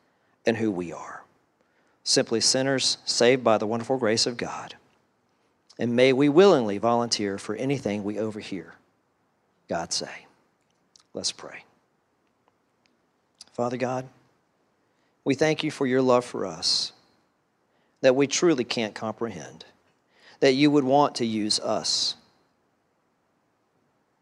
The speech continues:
to spread the love of Jesus, to minister and to serve those around us.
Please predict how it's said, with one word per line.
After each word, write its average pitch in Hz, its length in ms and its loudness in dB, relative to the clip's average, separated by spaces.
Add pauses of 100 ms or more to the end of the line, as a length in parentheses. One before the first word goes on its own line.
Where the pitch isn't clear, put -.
to 120 100 -2
spread 127 640 0 (720)
the 98 100 -2
love 117 360 2
of 113 120 -6
Jesus, 117 640 -4 (800)
to - 80 -8
minister 127 480 -2
and 120 140 -4
to 104 100 -6
serve 117 380 0
those 113 260 -4
around 90 320 -12
us. - 340 -10